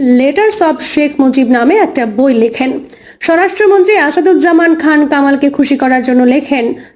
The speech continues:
নন্দিত বীর মুক্তিযোদ্ধা আসাদুজ্জামান খান কামাল নামে আরেকটি বই। এই দুই বইয়ের প্রকাশনা উৎসব করা হয় খুব ঘটা করে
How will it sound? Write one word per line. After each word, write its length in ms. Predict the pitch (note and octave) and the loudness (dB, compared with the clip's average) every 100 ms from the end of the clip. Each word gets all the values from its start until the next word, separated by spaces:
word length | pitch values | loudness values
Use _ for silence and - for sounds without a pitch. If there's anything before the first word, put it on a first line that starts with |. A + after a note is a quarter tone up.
| - | 0
নন্দিত 460 | C#4 D4+ D#4 F#4 F#4+ | 2 4 2 2 2
বীর 480 | F#4 A#3 D4 F4+ | 0 2 2 4
মুক্তিযোদ্ধা 600 | D#4+ D4+ E4 D4 C#4+ B3+ F4+ | 2 2 0 0 0 0 0
আসাদুজ্জামান 840 | - A#3 - F4 F#4+ F#4+ E4+ D#4+ | 0 -2 -2 0 0 2 2 2
খান 280 | D#4+ D4 C#4+ | 0 0 0
কামাল 420 | C#4+ C4 C4+ C4+ | 0 0 2 2
নামে 320 | C4 B3+ A#3 B3 | 2 2 0 -2
আরেকটি 460 | C4 D4 - B3 | -2 -2 0 -2
বই। 300 | A3+ B3 D4 - - - - | 0 0 -2 -8 -16 -20 -6
এই 200 | D#4+ F4+ | 0 2
দুই 260 | C#4 F4 G4 | 2 2 2
বইয়ের 280 | E4+ F4 E4+ | 2 0 0
প্রকাশনা 500 | D4+ D#4 D#4+ E4+ E4 | -2 0 0 0 0
উৎসব 340 | C#4+ - E4+ | -2 -2 -2
করা 260 | F4 D#4+ F4 | 0 -2 0
হয় 300 | D#4+ C4 E4 | 0 -2 -4
খুব 360 | - - G4 C#4+ | -6 -2 0 0
ঘটা 380 | - B3+ C#4+ E4 | -2 -2 -2 -2
করে 340 | C#4+ A#3 | -2 -4